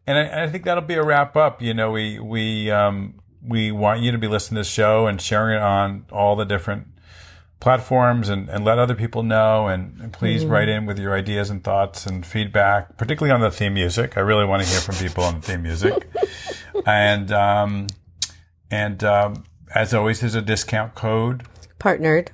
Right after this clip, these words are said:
Speaker 2: all lowercase, for the academy dot safe and together institute dot com. And, you know, I'd like to, to point out that,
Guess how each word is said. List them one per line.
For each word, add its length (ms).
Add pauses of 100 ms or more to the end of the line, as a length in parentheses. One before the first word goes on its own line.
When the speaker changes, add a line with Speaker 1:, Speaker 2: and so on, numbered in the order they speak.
Speaker 2:
all 140
lowercase, 840
for 240
the 160
academy 520
dot 340
safe 280
and 80
together 320
institute 480
dot 220
com. 420 (680)
And, 440
you 180
know, 100
I'd 120
like 180
to, 160 (160)
to 120
point 240
out 180
that, 240